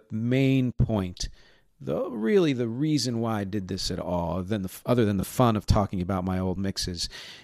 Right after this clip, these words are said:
and that is that music piracy didn't die in its early form because it was outlawed. It didn't die at all, as I said. You know, you have YouTube, but it's,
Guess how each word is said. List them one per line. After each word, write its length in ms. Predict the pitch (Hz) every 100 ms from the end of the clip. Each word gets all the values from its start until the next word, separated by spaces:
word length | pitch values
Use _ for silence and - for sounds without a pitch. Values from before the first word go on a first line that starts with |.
| -
and 240 | 143 143
that 220 | 156 170
is 400 | 175 147 139 - -
that 520 | 113 139 131 123 - - - - - _ _ _ _
music 520 | 120 131 175 160 208 -
piracy 500 | 143 135 123 - 107
didn't 480 | 98 123 135 107
die 640 | 92 101 104 90 78 76 - _ _ _ _ _ _ _ _ _ -
in 140 | 127
its 320 | 113 - - - -
early 240 | 113 104
form 260 | - 101 95
because 320 | 104 120 98
it 80 | 110
was 200 | 104 87 -
outlawed. 640 | 107 - 76 - - - - _ _ _
It 60 | 156
didn't 180 | 214
die 240 | 127 123 98
at 80 | 113
all, 240 | 135 87
as 140 | 85
I 40 | 92
said. 460 | - 175 120 80
You 80 | 90
know, 140 | 90 90
you 100 | 95
have 120 | 90
YouTube, 460 | 104 110 - 98
but 120 | 90 104
it's, 180 | -